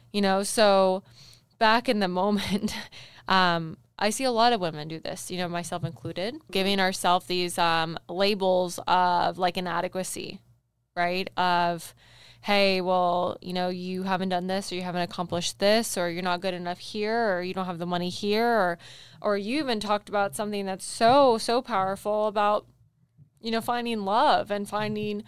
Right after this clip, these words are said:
you know, what you're looking for. And, and, and we always measure ourselves based off on our circumstances and things that are going on. And we just give ourselves, like, all these labels. And sometimes that those labels are so strong with what we identify that we start blocking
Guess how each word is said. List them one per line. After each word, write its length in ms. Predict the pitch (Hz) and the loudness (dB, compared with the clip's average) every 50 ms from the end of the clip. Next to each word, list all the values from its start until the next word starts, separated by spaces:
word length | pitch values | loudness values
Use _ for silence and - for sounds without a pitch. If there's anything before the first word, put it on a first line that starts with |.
| - - - - - - - | -16 -20 -20 -20 -20 -14 -8
you 80 | - 220 | -4 0
know, 140 | 220 220 214 | 0 2 2
what 140 | 220 214 | 2 2
you're 140 | 208 220 220 | 2 0 0
looking 380 | 220 220 233 277 - 285 277 269 | 0 0 -2 -2 -2 -4 -6 -6
for. 320 | 254 - 220 214 202 202 | -4 -4 -2 -2 0 -2
And, 160 | 202 196 190 | -2 -4 -6
and, 300 | - - 220 214 - - | -6 -8 -8 -8 -10 -12
and 320 | - - 220 220 220 220 208 | -10 -10 -8 -8 -8 -8 -6
we 100 | 240 240 | -2 0
always 260 | 254 277 277 262 - | 0 0 0 -2 -6
measure 440 | 220 220 226 220 220 247 254 269 240 | -4 -2 0 0 0 0 -2 -2 -2
ourselves 420 | 220 214 214 - - 208 202 202 | -2 -2 -4 -4 -4 -4 -4 -4
based 300 | - 214 214 226 220 - | -6 -6 -6 -6 -4 -6
off 120 | 214 208 226 | -6 -6 -6
on 60 | 208 | -6
our 120 | 208 202 196 | -6 -6 -8
circumstances 720 | - 226 220 233 214 214 202 196 202 202 202 208 208 202 | -8 -8 -8 -8 -10 -10 -10 -10 -10 -10 -10 -12 -12 -10
and 100 | 214 202 | -10 -10
things 200 | 196 220 220 220 | -10 -10 -10 -10
that 100 | 226 214 | -10 -10
are 60 | 214 196 | -10 -8
going 220 | 180 202 202 196 | -8 -6 -6 -6
on. 100 | 202 202 | -6 -6
And 60 | 202 196 | -6 -8
we 80 | 196 | -8
just 200 | 196 208 - - | -8 -10 -8 -8
give 140 | - 254 262 | -6 -4 -4
ourselves, 300 | 262 247 - 240 220 208 | -4 -4 -2 -4 -4 -4
like, 120 | 220 208 | -4 -2
all 140 | - 196 208 | 0 0 0
these 200 | 214 220 208 190 | 0 -4 -6 -6
labels. 420 | 196 208 208 220 220 220 214 208 208 | -6 -4 -4 -4 -4 -4 -4 -4 -6
And 120 | 196 196 | -8 -6
sometimes 380 | - 233 233 233 254 247 233 220 | -6 -6 -6 -6 -6 -6 -6 -8
that 140 | 220 - | -10 -8
those 240 | - 208 214 202 208 | -6 -6 -6 -6 -6
labels 420 | 196 226 254 294 302 247 220 - 202 | -4 -2 -2 0 0 -2 -2 -2 -2
are 60 | 196 | -4
so 380 | - - - - 220 240 247 | -4 -4 -2 0 0 0 0
strong 460 | 254 - - 208 208 185 202 233 - - | 0 -2 -2 0 2 2 2 0 0 0
with 220 | 233 208 220 - | 0 0 0 0
what 220 | 196 196 190 214 | 0 0 0 0
we 100 | - 190 | 0 0
identify 600 | 196 202 196 190 196 196 214 240 - 277 285 311 330 | 0 0 0 -2 -2 -2 -2 -2 0 2 2 2 2
that 100 | 277 214 | 0 -2
we 120 | 196 202 208 | -4 -4 -4
start 260 | - - 202 196 - | -2 -2 -2 -2 -2
blocking 640 | 196 190 196 202 226 220 - 214 202 196 190 185 | -2 2 2 2 2 0 -2 -6 -6 -6 -6 -10